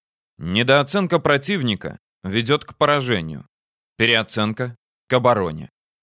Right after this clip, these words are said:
Объективность — вот залог успеха Объединенного флота. Девон отличился в последнем бою с ксорами.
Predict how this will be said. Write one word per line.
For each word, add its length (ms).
Объективность — 1080
вот 360
залог 300
успеха 540
Объединенного 760
флота. 560
Девон 640
отличился 760
в 80
последнем 600
бою 280
с 80
ксорами. 600